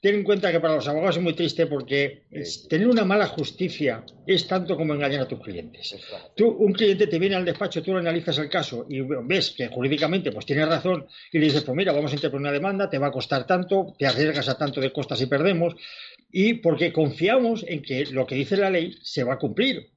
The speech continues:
Speaker 1: o, o, o que el juez lo va a ver así. Pero cuando desconfías, cuando ves que depende de qué juez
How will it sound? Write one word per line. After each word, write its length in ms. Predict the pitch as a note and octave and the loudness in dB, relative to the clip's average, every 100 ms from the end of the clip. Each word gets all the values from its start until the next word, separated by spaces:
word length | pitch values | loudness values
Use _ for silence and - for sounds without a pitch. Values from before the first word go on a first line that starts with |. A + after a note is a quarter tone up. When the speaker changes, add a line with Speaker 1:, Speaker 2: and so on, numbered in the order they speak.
| - | -14
Speaker 1:
o, 120 | A#2+ | -12
o, 360 | A#2 A2 B2+ A#2 | -8 -6 -4 -4
o 20 | |
que 140 | - | -4
el 60 | A2+ | -2
juez 200 | - D4 | 2 4
lo 120 | A#3 | 4
va 60 | C#3 | 0
a 60 | A#2 | -4
ver 100 | F#2+ | -8
así. 260 | - - _ - - - - | -12 -16 _ -20 -20 -16 -4
Pero 220 | D3+ D#3 | 0 0
cuando 360 | D#3 E3 D3+ D3+ | 0 0 2 2
desconfías, 760 | C#3 - B2+ F#3+ A3 C#3+ - | 0 -2 -4 -2 -2 -2 -6
cuando 380 | - C#3 C#3+ D3 D3+ | -4 -2 2 0 0
ves 320 | C#3 A3+ A3+ - | 2 2 2 0
que 200 | G3+ G3 | 2 2
depende 640 | D#3+ D#3+ G#3 B3+ A#3+ A3 | 0 2 2 2 2 0
de 180 | F#3 D#3 | 0 -4
qué 160 | G#3+ | -6
juez 480 | A3 - G#3 A3 - | -6 -4 -2 -2 -4